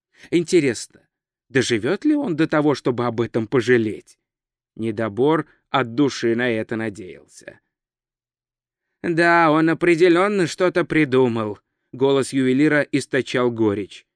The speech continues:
«Сразу видно». «Мне кажется, он их нашёл». «Прекрасно. Держись за него». «Ты что, чокнулся?» — спросил Недобор. «Я знаю эту штуковину, поверь мне.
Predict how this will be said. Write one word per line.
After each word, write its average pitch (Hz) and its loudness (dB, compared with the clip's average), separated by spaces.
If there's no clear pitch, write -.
«Сразу 190 0
видно». 120 -2
«Мне 165 0
кажется, 180 2
он 180 2
их - 0
нашёл». 170 0
«Прекрасно. 131 -2
Держись 196 2
за 165 0
него». 127 -2
«Ты 135 -2
что, 110 -6
чокнулся?» — 160 -2
спросил 135 0
Недобор. 120 0
«Я 139 2
знаю 160 2
эту 160 0
штуковину, 123 0
поверь 160 2
мне. 110 -6